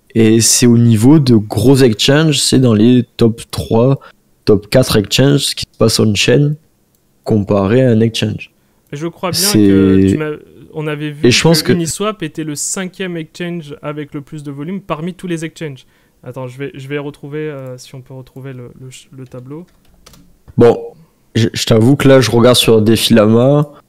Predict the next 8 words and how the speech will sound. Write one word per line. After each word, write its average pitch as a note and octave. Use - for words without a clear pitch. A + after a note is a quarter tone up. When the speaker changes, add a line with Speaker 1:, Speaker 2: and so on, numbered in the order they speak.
Speaker 1:
Euh, G#2+
là, C#3
il D#3+
y C#3+
a C3+
deux B2+
milliards D#3
aujourd'hui. C3+